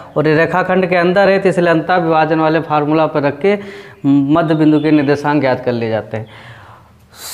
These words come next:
फर्क इतना था अंतः विभाजन में, बस प्लस और माइनस का। जब अंतः विभाजन हो तब वहाँ पे प्लस करना है तुमको, एम वन एक्स टू प्लस एम टू एक्स वन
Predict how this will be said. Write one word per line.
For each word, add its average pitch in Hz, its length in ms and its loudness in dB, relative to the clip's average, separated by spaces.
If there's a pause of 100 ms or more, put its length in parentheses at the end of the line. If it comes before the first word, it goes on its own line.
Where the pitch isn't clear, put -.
(340)
फर्क 180 320 0
इतना 196 300 2
था 196 220 2
अंतः 180 320 2
विभाजन 180 420 2
में, 185 240 0
बस 185 320 -2 (100)
प्लस 165 260 0
और 220 180 4 (120)
माइनस 156 380 0
का। 120 260 -2
जब 147 180 0
अंतः 151 300 2
विभाजन 175 440 4
हो 190 180 2 (760)
तब 170 220 2
वहाँ 156 240 0
पे 151 140 0
प्लस 156 280 -2
करना 170 360 2
है 170 120 2
तुमको, 165 300 0
एम 160 180 2
वन 165 120 4
एक्स 160 220 -4
टू 190 200 2 (720)
प्लस 151 200 0
एम 156 140 2
टू 160 140 -2
एक्स 165 240 0
वन 196 260 0